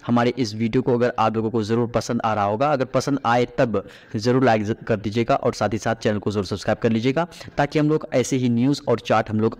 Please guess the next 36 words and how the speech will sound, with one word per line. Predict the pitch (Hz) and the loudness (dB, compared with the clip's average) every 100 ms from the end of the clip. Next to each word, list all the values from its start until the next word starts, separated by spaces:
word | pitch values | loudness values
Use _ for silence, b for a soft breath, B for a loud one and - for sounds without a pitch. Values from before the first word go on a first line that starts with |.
| - | 0
आप | 104 - | 0 2
लोगों | 104 101 | -2 -2
के | - | -6
साथ | 101 104 113 | -4 -2 -2
शेयर | - 110 110 | 0 0 0
करते | - 107 104 | 0 -2 -2
रहें। | 92 - B B B | -4 -8 B B B
दोस्तों, | 160 185 | -4 0
सबसे | 175 165 | 0 0
पहले | 175 160 156 | 0 2 2
हम | 151 | 4
लोग | 151 139 | 2 2
नज़र | 123 127 | 2 2
डाल | 120 113 | 2 2
देते | 110 117 | 2 0
हैं | 123 - | -2 -2
आज | 104 - | -4 -4
की, | 156 175 - | -4 -4 0
यानी | 131 | 0
कि | 117 | 0
आज | - 117 113 | 0 0 0
हम | |
लोगों | 110 113 | 0 -2
को | - 139 - | -2 -4 0
पाँच | 123 135 | 0 0
परसेंट | - 127 117 | 0 -2 -2
के | 104 | -4
आसपास | - 107 - 110 98 | -2 -2 0 0 0
डाउन | 90 98 104 | 0 0 0
देखने | 104 117 | -2 -2
को | 127 | 0
मिला, | 127 135 120 B B B B | 2 2 -2 B B B B
यानी | 131 160 170 | 0 0 0
कि | 165 151 | -2 0
एक | 151 135 | 0 0
रुपये | 123 120 | 2 2